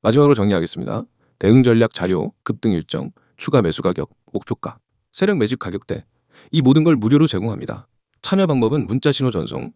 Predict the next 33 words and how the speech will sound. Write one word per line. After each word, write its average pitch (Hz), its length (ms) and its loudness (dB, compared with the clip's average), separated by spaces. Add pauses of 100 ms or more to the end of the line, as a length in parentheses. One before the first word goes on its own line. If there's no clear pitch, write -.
번호는 98 380 -2
공일공 113 460 0
구구오구 101 600 -6
육육일, 113 540 0 (260)
카카오톡과 170 560 2
텔레그램 175 440 2
아이디는 98 500 -2
씨오아이엔 120 760 0 (100)
육육일. 120 460 2 (640)
이건 160 200 -2
단순한 139 360 -2
정보 123 260 -2
제공이 135 260 -2
아니라 104 440 -6 (320)
여러분의 139 300 0
계좌와 120 640 -4
투자 - 180 -6
습관을 147 280 -6
바꿀 - 260 -8
기회입니다. 71 560 -12 (300)
기회는 160 340 0
잡는 147 300 -2
사람이 147 220 -4
가져갑니다. 92 460 -14 (400)
지금 120 200 -6
바로 107 160 -6
문자 113 260 -8
보내세요. 90 420 -16 (320)
내일이 147 280 4
되면 160 260 2
오늘의 139 260 2
타점은 143 360 -6
사라집니다. 104 580 -10